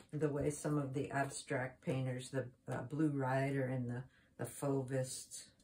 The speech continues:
uh, did their work. Okay, and that's gonna be my base coat. Then I'll come back later and show you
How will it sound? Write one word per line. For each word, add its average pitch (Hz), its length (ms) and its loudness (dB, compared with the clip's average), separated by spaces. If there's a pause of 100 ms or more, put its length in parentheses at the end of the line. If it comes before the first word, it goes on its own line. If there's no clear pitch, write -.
(120)
uh, 123 240 -2 (160)
did 135 180 -2
their 120 220 -2
work. - 420 -8 (1080)
Okay, 240 480 -2 (800)
and 165 440 2 (200)
that's 175 300 2
gonna 202 240 2
be 202 120 4
my 214 240 4
base 262 260 2
coat. - 320 0
Then 156 200 2
I'll 175 100 2
come 208 240 0
back 202 300 0
later 190 480 2
and 151 240 2
show 175 380 0
you 185 420 0